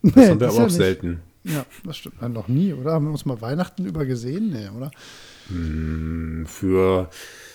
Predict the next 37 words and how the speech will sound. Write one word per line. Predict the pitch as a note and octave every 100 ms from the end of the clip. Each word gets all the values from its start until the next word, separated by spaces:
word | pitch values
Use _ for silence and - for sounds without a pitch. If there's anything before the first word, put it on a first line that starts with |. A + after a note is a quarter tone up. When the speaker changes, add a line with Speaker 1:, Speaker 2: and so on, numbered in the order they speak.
| -
Speaker 1:
das | - A2
Star | - B2+ C3+
Wars | B2 -
Holiday | B2+ F2+ E2+ F2
Special. | - E2 - C#2+ D#2
Speaker 2:
Ach, | A#3+ C4 - -
ja, | G#3 D3+ - -
das | F#3
stimmt. | - - C3+ B2 - - -
Das, | D#3 - - -
das | G3 - B3+
stimmt | - - C#3 B2+
tatsächlich. | C#3+ A#2 -
Speaker 1:
Das | G2 -
wäre | A2 A2+ A2+ A2 G#2+
Freitag. | - - G2 G2 E2 D#2+ D#2+ - _ _ _ _ - -
Speaker 2:
Ja. | E3
Speaker 1:
Nee. | A#2 E2+ D#2 - - - _ _ _ _ _ -
Also | F2+
findet | A2 G#2
Speaker 2:
Letz- | C3+ F#2+
Speaker 1:
sowieso | G2+
nicht | G2+ -
statt, | F#2 F2
aber | F2 F2+ F2+ F2+ - - - - _ _ - -
Speaker 2:
Wäre | E3+ D#3+ C#3+
heute. | G#3+ D#4+ C4 D3+ - _ _ -
Es | E3 C#3+
wäre | D#3+ D#3 D#3+
heute, | F3 G#3 D#3+ B2+ -
Holger. | C3 B2 A#2+
Speaker 1:
Nein, | E2+ E2 E2+
ernsthaft? | E2+ E2+ - D3+ D#3 - -
Speaker 2:
Ja, | E3 C#3
es | B2+ -
wäre | C#3 D3
heute. | E3+ E3+ C3+ A#2